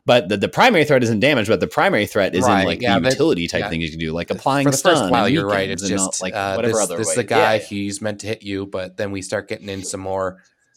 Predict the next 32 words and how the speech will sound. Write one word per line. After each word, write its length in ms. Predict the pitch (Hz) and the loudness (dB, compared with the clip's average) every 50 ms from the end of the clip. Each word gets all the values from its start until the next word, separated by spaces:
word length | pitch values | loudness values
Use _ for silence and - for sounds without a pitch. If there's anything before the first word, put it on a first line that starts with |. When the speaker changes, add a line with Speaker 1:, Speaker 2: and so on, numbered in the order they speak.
| _ - | _ -8
Speaker 2:
uh, 180 | - 101 95 95 | -6 -4 -4 -4
things 320 | 95 - 107 98 101 101 | -4 -6 -6 -6 -6 -4
like, 200 | 101 98 95 90 | -4 -4 -2 -2
I, 220 | 110 107 120 127 139 | -2 -2 0 0 0
I 20 | |
think 280 | 139 - 220 233 - - | 0 -2 -4 -4 -4 -6
the, 520 | 170 156 135 127 120 117 113 113 107 - - | -4 -2 -2 0 0 -2 -2 -4 -4 -6 -6
uh, 260 | 110 104 101 98 92 | -6 -4 -4 -4 -6
Claudite 520 | - - - 131 131 123 110 98 95 - - | -8 -6 -2 0 0 0 2 0 -2 -2 -2
actually 400 | 104 101 98 - - - 101 92 | -4 -4 -4 -4 -8 -8 -6 -6
was 220 | 95 98 95 - | -6 -8 -6 -6
one 120 | 113 107 | -6 -6
of 80 | 104 95 | -6 -4
the, 220 | 92 90 87 87 _ _ _ _ _ _ _ _ _ _ | -4 -4 -4 -6 _ _ _ _ _ _ _ _ _ _
is 280 | - 101 98 - - - | -10 -10 -8 -8 -8 -6
one 160 | 107 104 101 | -6 -6 -4
of 100 | 95 87 | -6 -8
the 180 | 90 90 90 90 _ - | -8 -10 -10 -10 _ -4
best 280 | 107 107 98 - - - | -4 -4 -4 -4 -8 -10
in 180 | 107 104 95 | -10 -10 -8
that 280 | 95 92 92 90 90 _ _ _ _ _ _ _ _ _ _ _ _ _ _ _ - | -6 -6 -6 -6 -8 _ _ _ _ _ _ _ _ _ _ _ _ _ _ _ -12
line 480 | 98 101 107 104 98 92 90 92 92 92 92 | -6 -4 -4 -2 -2 -2 -4 -6 -6 -6 -4
of 280 | 92 95 92 92 - | -4 -4 -6 -6 -8
just 440 | - 107 101 95 - - - - - - | -8 -6 -6 -4 -4 -6 -8 -10 -14 -10
having 300 | - 117 110 95 101 98 | -8 -8 -8 -8 -8 -10
something 320 | - 110 101 - 104 95 | -10 -10 -10 -12 -12 -10
with 140 | 95 95 - | -10 -10 -8
a 40 | 101 | -6
lot 200 | 101 101 98 101 | -4 -2 -2 -4
of 100 | 92 95 | -4 -8
utility, 540 | 95 95 - 117 104 95 92 90 95 92 90 | -10 -10 -6 -4 -4 -4 -4 -6 -6 -6 -8
and 260 | 87 87 87 - | -8 -10 -14 -20